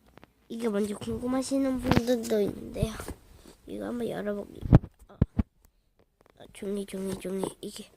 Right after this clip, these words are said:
뭔지 궁금하시는 분들도 있는데요. 이거를 열 수 있습니다. 한번 열어볼게요. 손으로 열고, 여기 안에 종이가 있는데요. 이걸로 편지라고 써서, 하얀색 어디 있지?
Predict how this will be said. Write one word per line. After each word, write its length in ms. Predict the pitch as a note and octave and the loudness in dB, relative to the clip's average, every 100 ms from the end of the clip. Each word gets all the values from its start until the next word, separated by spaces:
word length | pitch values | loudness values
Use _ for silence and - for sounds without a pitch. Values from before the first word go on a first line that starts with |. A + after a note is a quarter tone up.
| _ _ _ _ - | _ _ _ _ -16
뭔지 180 | G#3 G#3 | -12 -8
궁금하시는 720 | G#3+ A3+ A#3+ A#3+ A#3+ A#3+ A#3+ | -6 -4 -2 -4 -4 -4 -2
분들도 380 | A#3 A#3 A#3 A3+ | -4 -6 -6 -6
있는데요. 520 | F#3 F#3+ G3 F#3 F#3 | -6 -4 -4 -4 -2
이거를 420 | F3+ F#3 D#3 G#3 F#3+ | -4 -4 -4 -2 0
열 160 | F#3+ | 0
수 120 | G#3+ | -2
있습니다. 300 | G#3+ G3+ G3 F#3 | -4 -4 -4 -4
한번 240 | A3 G3+ | -4 -4
열어볼게요. 680 | F#3 G3 F#3+ - F#3 G3 G#3+ - - - - - _ _ - A3 | -4 -6 -8 -10 -10 -8 -10 -12 -16 -16 -18 -18 _ _ -18 -14
손으로 440 | A3+ A3+ G#3+ G#3+ A3 | -6 -4 -2 -4 -4
열고, 680 | A3+ A#3 - - A#3 A3+ A3+ - - - - - - - - _ _ _ _ - | -6 -10 -12 -6 -4 -4 -6 -4 -2 -2 -6 -16 -20 -20 -20 _ _ _ _ -8
여기 320 | A#3+ A3 A3 A3+ | -4 -4 -2 -4
안에 240 | G#3 G#3 | -2 -4
종이가 560 | - G#3+ A3+ A#3+ - A3 | -4 -2 0 -2 -4 -6
있는데요. 720 | G#3 G3+ G3+ F#3+ A3 A3 G3 - - _ _ _ _ _ _ _ _ _ _ _ _ - | -4 -4 -4 -2 0 -2 -4 -10 -20 _ _ _ _ _ _ _ _ _ _ _ _ -14
이걸로 460 | A3+ A3 G#3+ A3 | -8 -4 -2 -2
편지라고 1000 | A3 C#4+ D4 C#4+ D4 C4+ - F#3+ G3 F#3 G#3+ - | -4 -6 -6 -2 0 2 0 -4 -4 -6 -8 -10
써서, 420 | A#3+ - C4+ A3 - _ _ _ - _ _ - - | -12 -6 -6 -6 -10 _ _ _ -20 _ _ -20 -20
하얀색 500 | C4+ B3+ B3+ B3 A3 | -14 -8 -8 -8 -8
어디 180 | G#3 G#3+ | -8 -8
있지? 320 | G#3 _ B3 | -10 _ -20